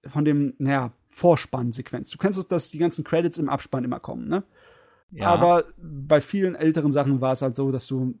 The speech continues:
Speaker 1: so eine Mus-, Musiksache hattest, wo du am Anfang die ganzen Vorspann hattest. Was Ruhiges, ne?
Speaker 2: Hm?
Speaker 1: Oder was, äh, Wildes wie James Bond, ne?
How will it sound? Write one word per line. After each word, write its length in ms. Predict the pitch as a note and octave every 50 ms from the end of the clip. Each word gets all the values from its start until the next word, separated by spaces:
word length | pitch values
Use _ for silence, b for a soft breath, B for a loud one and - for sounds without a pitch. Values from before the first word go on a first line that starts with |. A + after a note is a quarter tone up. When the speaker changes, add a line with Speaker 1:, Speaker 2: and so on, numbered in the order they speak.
| _
Speaker 1:
so 240 | - C#3+ D3+ D3+ D3+ C#3+
eine 200 | - - D#3+ D#3+
Mus-, 180 | E3+ E3 D#3+
Musiksache 880 | D#3+ E3 D#3+ D#3+ D3 G#3+ B3 - - - - - - F#3+ F#3 - G3+ F3+
hattest, 380 | F3+ F#3+ - G3 F3+ - - -
wo 80 | D#3+ D#3+
du 80 | E3
am 120 | D#3 D3+ -
Anfang 340 | D#3 D#3 D#3 - C#3+ C3+
die 40 | B2+
ganzen 220 | B2 C3 A#2 A#2 A2+
Vorspann 460 | - C3+ - - - - - - C3+
hattest. 340 | - - _ - - - -
Was 180 | D3 - -
Ruhiges, 440 | C#3+ F#3 F#3+ E3+ C3+ A2+ - - -
ne? 160 | C#3 D3+ D#3 - b b b b b
Speaker 2:
Hm? 280 | A2 A2 A#2+ D3+ G#3+ - - - - - - - - - - - -
Speaker 1:
Oder 260 | - D3+ D3+ D#3 C#3
was, 320 | B2+ C#3 C3 - - - -
äh, 400 | G3+ D3+ C#3 C3 C3 C3 C3 C3
Wildes 640 | - - C#3 C3 D#3 F#3 G3+ F3+ D#3 C#3+ - - -
wie 100 | C3+ B2+
James 220 | C#3 C#3 C#3 C3 -
Bond, 400 | D#3+ D#3 D3 B2+ B2 - - -
ne? 160 | D3 D#3